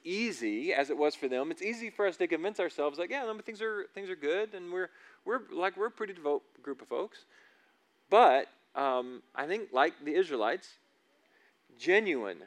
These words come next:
devotion, genuine discipleship, genuine surrender to the Lord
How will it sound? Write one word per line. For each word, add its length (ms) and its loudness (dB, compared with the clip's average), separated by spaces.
devotion, 460 0
genuine 640 -2
discipleship, 720 -4
genuine 640 -2
surrender 840 0
to 180 -10
the 80 -4
Lord 680 4